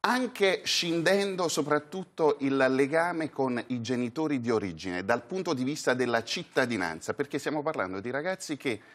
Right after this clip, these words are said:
hanno vissuto esclusivamente in Italia, sotto esclusiva giurisdizione italiana, che padroneggiano e dominano la lingua italiana, soprattutto nelle forme idiomatiche. E come facciamo noi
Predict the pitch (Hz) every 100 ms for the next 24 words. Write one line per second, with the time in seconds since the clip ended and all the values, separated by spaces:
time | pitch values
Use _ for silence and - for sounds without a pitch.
0 | _ - 123 135 135 143 - 208 208 175
1 | - 127 - 143 131 139 135 156 180 147
2 | 113 - 175 156 117 107 98 98 127 165
3 | _ _ - - 202 208 208 - 135 -
4 | 131 - 135 123 180 135 110 107 110 104
5 | 107 - 147 117 95 - 113 117 107 87
6 | 87 113 - - _ 160 143 - 190 208
7 | 165 151 175 165 120 113 113 110 110 110
8 | 123 202 123 101 95 90 85 104 107 127
9 | 107 90 82 107 104 113 104 87 85 123
10 | - - - 143 156 156 226 185 151 139
11 | - 180 160 123 127 131 135 190 226 220
12 | 202 214 220 - _ _ _ _ _ _
13 | _ _ 143 - 233 226 220 - 131 117
14 | 117 120 101 95 95 90